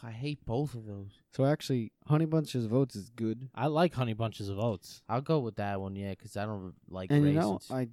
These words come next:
Speaker 3: But I
Speaker 2: actually
Speaker 3: love
Speaker 2: do
Speaker 3: Raisin
Speaker 2: like Raisin
Speaker 3: Bran.
Speaker 2: Bran, too,
Speaker 3: I
Speaker 2: yeah.
Speaker 3: do like Raisin Bran. I do.
Speaker 1: I'm not with you guys on this
Speaker 2: That's
Speaker 1: one.
Speaker 2: 'cause you're such a little kid. You don't have a developed
Speaker 3: <laughs>
Speaker 2: palate yet. <laughs>
Speaker 1: No way. It's, you like these fucking old people cereals.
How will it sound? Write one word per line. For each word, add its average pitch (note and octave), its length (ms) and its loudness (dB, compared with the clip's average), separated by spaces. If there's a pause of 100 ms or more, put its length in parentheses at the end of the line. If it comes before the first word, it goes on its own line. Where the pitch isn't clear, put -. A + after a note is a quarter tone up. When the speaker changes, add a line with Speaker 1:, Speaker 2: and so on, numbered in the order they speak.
Speaker 3:
But B2 160 6
I G#2 140 0
Speaker 2:
actually A#2+ 320 4
Speaker 3:
love B2 160 6
Speaker 2:
do D3 140 6
Speaker 3:
Raisin D3 120 8
Speaker 2:
like C3 220 6
Raisin C3+ 380 4
Speaker 3:
Bran. A2 240 2
Speaker 2:
Bran, D#3 180 4
too, D3+ 60 6
Speaker 3:
I - 20 2
Speaker 2:
yeah. A#2+ 80 0
Speaker 3:
do G3 300 10
like F#3 360 6
Raisin G3 460 6
Bran. D3+ 320 4
I C3 120 -4
do. F3+ 420 2 (340)
Speaker 1:
I'm A#2 140 -2
not B2 160 2
with C3 240 0
you C#3 80 2 (160)
guys - 260 -4 (140)
on F#3 60 -4
this - 340 -6
Speaker 2:
That's C#3 220 -4
Speaker 1:
one. - 80 -12
Speaker 2:
'cause C#3 100 2
you're B2+ 60 -2
such - 260 -2
a A#2+ 40 0
little A#2 140 2
kid. C#3+ 220 4
You A#2+ 80 4
don't A#2 160 4
have B2 100 2
a A2 140 2
developed A2+ 380 2
Speaker 3:
<laughs> - 80 2
Speaker 2:
palate C#3+ 280 10
yet. F#3+ 800 12
<laughs> E3 200 0
Speaker 1:
No E3 140 0
way. C3 400 -2
It's, A#2 200 -10
you D3 200 -6
like D3 220 0
these C#3 160 -12
fucking C3+ 300 -6
old C#3+ 240 0
people A2+ 280 -2
cereals. B2+ 440 0